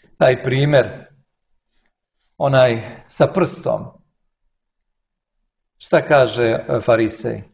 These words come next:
„Hvala ti što nisam kao on, bludnik, grešnik, propalica, prljav, nikakav.” Pokazuje prstom na njega. A ova tri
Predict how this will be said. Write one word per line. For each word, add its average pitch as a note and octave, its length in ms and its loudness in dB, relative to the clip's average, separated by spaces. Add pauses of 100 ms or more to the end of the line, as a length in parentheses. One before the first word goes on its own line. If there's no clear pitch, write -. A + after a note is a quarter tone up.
(380)
„Hvala D3+ 540 4
ti F3 140 -8
što D3 200 0
nisam D3 440 0
kao C#3 300 4
on, D3 500 2 (1700)
bludnik, D3 880 2 (340)
grešnik, C#3+ 920 -2 (220)
propalica, E3+ 1080 2 (600)
prljav, D3 640 2
nikakav.” C#3 840 0
Pokazuje D#3+ 580 2
prstom D#3 380 0
na C#3+ 140 2
njega. A#2+ 460 -2 (1080)
A C3+ 100 4
ova D#3 340 6
tri F3+ 640 -2